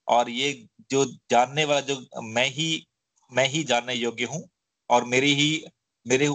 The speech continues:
मेरे को ही तुम जानो। तो ultimately हमें जो रियलाइज करना है कि हमें भगवान को जानना है, हम लोग, अ, इन सब चक्करों में पड़ जाते हैं कि मैं ये, ये जानूंगा, वो जानूंगा। Ultimately, जो हमें जानना है, वो भगवान को जानना है और हमारी जो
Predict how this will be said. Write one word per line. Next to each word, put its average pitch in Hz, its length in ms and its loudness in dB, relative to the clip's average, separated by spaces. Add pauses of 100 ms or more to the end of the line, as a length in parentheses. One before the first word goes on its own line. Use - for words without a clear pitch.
मेरे 135 160 0
को 143 140 0
ही 143 80 0
तुम 139 180 -8
जानो। 101 360 -4 (380)
तो 131 100 0
ultimately 143 560 0
हमें 131 320 -2
जो 139 340 -2 (100)
रियलाइज 123 360 2
करना 127 240 0
है 135 160 2
कि 135 100 -10
हमें 123 340 -2
भगवान 113 480 2
को 143 180 2
जानना 117 360 0
है, 113 360 0 (400)
हम 120 100 0
लोग, 123 240 -4
अ, 120 140 0
इन 120 200 -2
सब - 280 -6
चक्करों 123 220 0
में 113 40 -6
पड़ 120 100 2
जाते 117 180 2
हैं 120 60 -4
कि 127 80 -4
मैं 120 140 -2
ये, 120 260 2
ये 117 140 0
जानूंगा, 113 400 0
वो 117 140 2
जानूंगा। 113 260 0
Ultimately, 139 580 -2 (460)
जो 123 160 4
हमें 120 300 -2
जानना 117 300 2
है, 131 100 -2
वो 135 120 0
भगवान 110 280 2
को 127 120 -2
जानना 117 240 0
है 139 100 0
और 127 80 -2
हमारी 120 240 0
जो 131 240 -4